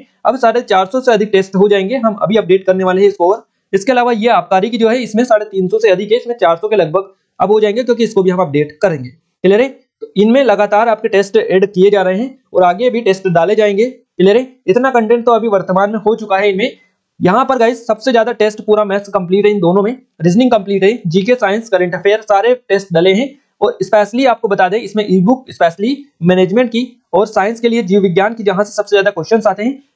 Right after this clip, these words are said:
इनकी अलग से हमने काफी ज्यादा पीडीएफ़ और ई बुक्स भी update कर दी गई है। अगर आपने ज्वाइन नहीं किए, demo अगर checkout नहीं किया है तो demo checkout कीजिएगा, Description में link है। कोई डाउट है, कुछ queries है तो आप हमें number पर कॉन्टैक्ट कर सकते हैं।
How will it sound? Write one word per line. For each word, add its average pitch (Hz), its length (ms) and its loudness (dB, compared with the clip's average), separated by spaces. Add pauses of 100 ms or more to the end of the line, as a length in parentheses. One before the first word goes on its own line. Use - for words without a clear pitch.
इनकी 208 220 2
अलग 226 180 2
से 226 140 -2
हमने 233 160 -2
काफी 190 240 -2
ज्यादा 214 200 2
पीडीएफ़ 185 400 0 (340)
और - 160 0
ई 202 80 4
बुक्स 254 240 0
भी 190 100 2
update 180 340 0
कर 180 120 0
दी 196 80 0
गई 196 140 2
है। 233 80 -2
अगर 196 140 0
आपने 185 260 0
ज्वाइन 160 280 0
नहीं 196 160 2
किए, 240 300 0 (240)
demo 208 320 2
अगर 254 140 2
checkout 208 340 0
नहीं 202 140 0
किया 214 140 0
है 208 60 2
तो 208 100 0
demo 175 280 2
checkout 165 300 -2
कीजिएगा, 214 340 -2 (300)
Description 202 420 0
में 233 80 0
link 202 200 0
है। 208 100 2
कोई - 380 -2
डाउट 208 280 0
है, 254 40 -2
कुछ 254 160 -6
queries 202 280 0
है 233 80 -2
तो 208 120 -2
आप 185 100 -2
हमें 196 160 0
number 185 220 2
पर 208 120 -4
कॉन्टैक्ट 151 380 -4
कर 156 160 -2
सकते 151 240 -8
हैं। - 180 -6